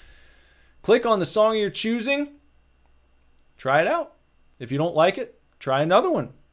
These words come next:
And another one, again and again, until you, uh, you find one you do like, because I believe there's something there for everybody.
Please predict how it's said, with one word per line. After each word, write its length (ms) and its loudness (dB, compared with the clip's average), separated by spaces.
And 140 -4
another 300 4
one, 260 -2
again 320 -2
and 100 -4
again, 240 0
until 220 -2
you, 160 -2
uh, 280 -10
you 240 -6
find 280 -2
one 140 -6
you 80 -4
do 160 -6
like, 240 2
because 200 -6
I 160 2
believe 360 -4
there's 180 0
something 320 -4
there 160 -4
for 200 -10
everybody. 720 -4